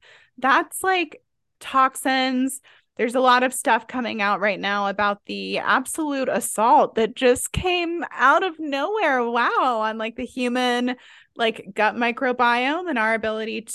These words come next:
to, like, ward off, like, you know, whatever. So, because who knew? Wow. Like, the gut is such an important part of the immune system. And so, you know, we have a bunch of people with, like, all of these gut problems and these sense of smell problems. And,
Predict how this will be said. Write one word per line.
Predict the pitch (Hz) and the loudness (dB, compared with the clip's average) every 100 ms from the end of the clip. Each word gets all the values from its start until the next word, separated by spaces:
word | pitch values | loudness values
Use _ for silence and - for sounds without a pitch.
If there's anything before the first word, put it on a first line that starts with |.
| - | -8
to, | 233 220 214 | -4 0 0
like, | 208 202 202 | 0 -2 -4
ward | 196 208 214 214 214 202 | -8 -2 2 2 2 0
off, | 190 208 202 208 208 - | -2 0 0 -2 -6 -6
like, | 220 208 202 - _ _ _ _ _ - | 0 0 0 -6 _ _ _ _ _ -10
you | 262 | -4
know, | 233 220 | -2 0
whatever. | 294 302 233 240 | 0 0 2 0
So, | 285 - 233 233 233 _ _ _ _ _ _ | -2 -2 0 -2 -4 _ _ _ _ _ _
because | - 254 269 | -12 -6 -6
who | - 269 | -4 -4
knew? | 262 277 285 233 | -2 -2 -2 -4
Wow. | 254 247 247 226 | 0 2 2 2
Like, | 214 208 | -2 -4
the | |
gut | 214 214 208 | -2 0 0
is | 226 | -2
such | 233 208 - | -4 -4 -6
an | |
important | 214 - 220 170 208 | -8 -2 -2 -2 -2
part | - 262 311 233 - | 0 4 4 2 -2
of | 185 202 196 202 _ _ _ - | -4 -2 -4 -8 _ _ _ -10
the | 220 | -6
immune | 220 220 277 | -4 -4 -4
system. | 415 302 262 233 208 202 | -4 -6 -6 -4 -4 -6
And | 190 196 | -8 -10
so, | - 226 202 202 | -6 -2 -2 -4
you | - 220 | -8 -6
know, | 220 | -4
we | 226 | -4
have | 208 226 | -2 -2
a | 208 | -2
bunch | 202 202 - | -4 -6 -8
of | 196 | -14
people | - 214 202 | -12 -8 -4
with, | 190 190 | -4 -4
like, | - 180 180 _ _ _ | -4 -6 -6 _ _ _
all | 190 196 | -6 -4
of | 190 | -4
these | 196 165 185 | -6 -10 -6
gut | - 349 - | 0 0 0
problems | - 220 208 208 202 196 202 | 0 0 0 -4 -6 -8 -10
and | 185 | -10
these | 175 180 - | -10 -10 -6
sense | 214 208 | -6 -6
of | 190 | -8
smell | - - 240 247 | -10 -4 -2 0
problems. | 254 233 233 226 214 214 214 | 0 0 0 -2 -4 -6 -10
And, | 175 170 175 | -10 -10 -12